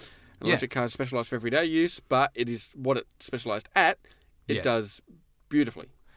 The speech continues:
Speaker 2: Totally. And that's why four by four Australia is such,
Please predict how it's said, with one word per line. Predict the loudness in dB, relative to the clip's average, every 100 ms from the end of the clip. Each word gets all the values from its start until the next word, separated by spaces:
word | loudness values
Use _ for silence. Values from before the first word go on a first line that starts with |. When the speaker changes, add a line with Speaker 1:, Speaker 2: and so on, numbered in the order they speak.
| _ _
Speaker 2:
Totally. | 2 4 4 -4 -4
And | 2 2 2 -8 -20 _
that's | 2 2 2 0
why | 2 4 2 0
four | -2 -2
by | -2
four | -4 -6 -6
Australia | -6 -6 -6 -8
is | -8 -12 -12 _
such, | -18 -16 -4 -4 -4 -12